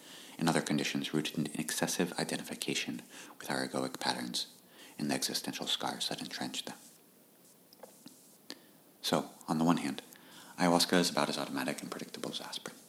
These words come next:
Your D M N will be shut down with essentially the same certainty that aspirin will alleviate your sensation of pain. But what this allows for in the case of ayahuasca is highly individual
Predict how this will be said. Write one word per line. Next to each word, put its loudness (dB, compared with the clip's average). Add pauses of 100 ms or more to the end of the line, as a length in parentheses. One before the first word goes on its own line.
(160)
Your 2
D 0
M 4
N 4
will 4
be 4
shut 0
down 6 (480)
with 4
essentially 8
the 4
same 4
certainty 2
that 0
aspirin 0
will 0
alleviate -4
your -8
sensation -6
of -8
pain. -4 (1500)
But -8
what 0
this 2
allows 8
for 0
in 0
the -4
case -4
of -10
ayahuasca -2
is -2
highly 2
individual -2